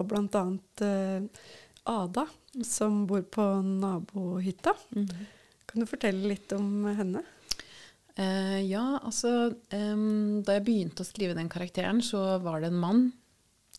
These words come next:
Speaker 2: Og så tok jeg meg selv i det og tenkte, «Nei, nei, ikke enda en sånn gubbe alene på en hytte.»
Speaker 1: <laughs>
Speaker 2: Veldig uinteressant. Jeg føler at liksom vi må bli litt ferdig med romantiseringen av det der.
Speaker 1: Mhm.
Speaker 2: Eh, så jeg tenkte, «Her må det komme inn en kvinne.» Og da,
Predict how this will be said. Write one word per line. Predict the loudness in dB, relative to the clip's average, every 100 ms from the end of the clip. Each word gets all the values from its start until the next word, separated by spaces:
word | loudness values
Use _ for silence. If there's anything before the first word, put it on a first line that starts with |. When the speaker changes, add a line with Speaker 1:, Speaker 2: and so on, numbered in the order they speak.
| -20 -10
Speaker 2:
Og | -4
så | -4
tok | -4 -4
jeg | -2
meg | -2
selv | -2 -2
i | -2
det |
og | -2
tenkte, | -2 -2
«Nei, | 0 0
nei, | 0
ikke | -2 -4 -2
enda | -2 0 -2
en |
sånn | -2 -2
gubbe | 0 0 0
alene | 0 2 2 0 0
på | 0 2
en | 2
hytte.» | 2 2 4 4 4
Speaker 1:
<laughs> | 6
Speaker 2:
Veldig | 6 8 8
uinteressant. | 8 6 2 2 2 4
Jeg | 2 0 -2 0 0
føler | 2 4 4
at | 2
liksom | 0 2
vi | 4
må | 4
bli | 2
litt | 0
ferdig | 0 0 2
med | 2 2
romantiseringen | 2 0 -2 2 4 4 4 2
av | 2
det | 2
der. | 4 2 0 -4
Speaker 1:
Mhm. | 0 2 0 -2
Speaker 2:
Eh, | 0 0
så | 0 -2
jeg |
tenkte, | -6 -4 -2
«Her | 2
må | 2 2
det | -2 -6
komme | -4 -2
inn | 0
en | -2
kvinne.» | -4 -4 -2 0 -2 -2 -2
Og | -2
da, | 0 0 2 0 0 -2 -6